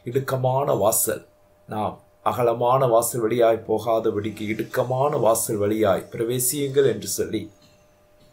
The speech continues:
அங்கே இயேசு கிறிஸ்து சொல்லிக் கொடுத்ததை நாம் ஆராய்ந்து பார்த்தோம். இன்றைக்கு அந்த,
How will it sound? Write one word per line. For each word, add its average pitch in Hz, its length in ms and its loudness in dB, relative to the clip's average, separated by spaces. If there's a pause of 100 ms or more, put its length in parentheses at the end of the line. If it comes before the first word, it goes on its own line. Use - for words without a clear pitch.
(920)
அங்கே 139 540 0 (400)
இயேசு 175 320 2
கிறிஸ்து 131 580 -2
சொல்லிக் 135 400 0
கொடுத்ததை 98 720 -2 (380)
நாம் 104 400 -2 (480)
ஆராய்ந்து 117 460 0
பார்த்தோம். 87 500 -2 (1200)
இன்றைக்கு 123 680 -4 (200)
அந்த, 110 240 -2